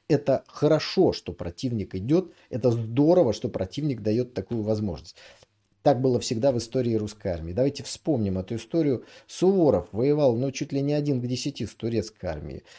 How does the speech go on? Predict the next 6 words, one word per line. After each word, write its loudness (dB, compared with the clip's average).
Постоянно 0
мы -2
воевали 0
в -6
ситуации, -2
когда 0